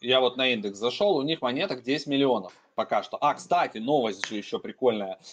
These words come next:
Ну, не знаю, для кого-то прикольно, для кого-то нет. Андре Кранье, они же вроде бы все-таки решили довыпустить U F I. А, то есть еще, по-моему, то ли шестьсот, шесть тысяч шестьсот шестьдесят шесть монет они выпускают, э, и часть пойдет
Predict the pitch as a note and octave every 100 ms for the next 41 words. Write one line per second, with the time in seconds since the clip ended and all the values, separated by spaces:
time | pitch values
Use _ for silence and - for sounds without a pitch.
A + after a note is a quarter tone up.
0 | - C3 B2 C#3 D#3 G#2 - A#2 A#2 -
1 | G#2+ F3 B2 A2 A2+ A2+ A#2 C#3+ E3+ -
2 | - - - B2 C#3 D#3+ C#3 D3 D3+ A2
3 | A2+ C3 C3+ D3+ C#3+ B2+ - D3 C#3 C3
4 | C3+ F#3 C#3+ B2+ C3+ E3+ E3+ C3 - A2+
5 | _ - B2+ C3+ C3+ B2+ F#2+ - _ _
6 | _ _ _ G2 B2+ B2 B2 - C#3 -
7 | F#3 F#3 C#3+ D#3 C#3+ B2+ D3+ D3 - C#3+
8 | E3 D3 - D#3+ C#3 E3 D#3 C3+ C3 -
9 | C3+ - C#3 C3+ B2+ - F3+ F#3 - _
10 | - B2+ C3 C3 A#2 A2 G#2+ G#2 A#2 -
11 | A2+ G2 F#2 _ _ - G#2+ G#2 G2+ G2
12 | _ - B2 - C#3+ C3+ C3 C3 C3+ A#2+